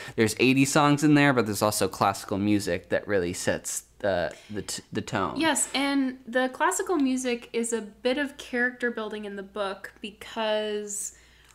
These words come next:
Speaker 2: Elio, through the whole thing, book and the movie, is transcribing music.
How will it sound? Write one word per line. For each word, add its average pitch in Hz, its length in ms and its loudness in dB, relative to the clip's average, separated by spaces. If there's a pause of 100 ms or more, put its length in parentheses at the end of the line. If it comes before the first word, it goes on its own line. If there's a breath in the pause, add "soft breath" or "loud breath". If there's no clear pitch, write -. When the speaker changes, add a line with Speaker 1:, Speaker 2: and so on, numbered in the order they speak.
(140 soft breath)
Speaker 2:
Elio, 233 840 -2
through 233 220 -6
the 220 60 -4
whole 254 300 0
thing, 214 640 -8
book 226 260 -6
and 277 240 0
the 247 60 0
movie, 202 560 -6
is 214 200 -6
transcribing 220 840 -4
music. 196 560 -10